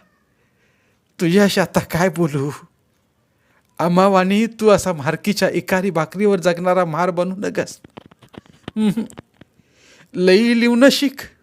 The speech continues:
आणि पिढ्यान पिढ्या चालत आलेली साऱ्या, साऱ्या म्हारापोरांच्या तोंडातली ही,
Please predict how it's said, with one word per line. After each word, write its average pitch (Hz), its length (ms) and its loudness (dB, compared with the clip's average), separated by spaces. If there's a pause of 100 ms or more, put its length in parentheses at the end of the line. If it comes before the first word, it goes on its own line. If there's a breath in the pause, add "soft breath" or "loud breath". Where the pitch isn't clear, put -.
(540)
आणि 180 160 -2
पिढ्यान 185 420 2
पिढ्या 185 320 2
चालत 175 480 0
आलेली 175 380 -2 (320 loud breath)
साऱ्या, 185 580 0 (380 soft breath)
साऱ्या 190 480 0
म्हारापोरांच्या 180 800 -2
तोंडातली 180 800 -4 (360 loud breath)
ही, 202 420 0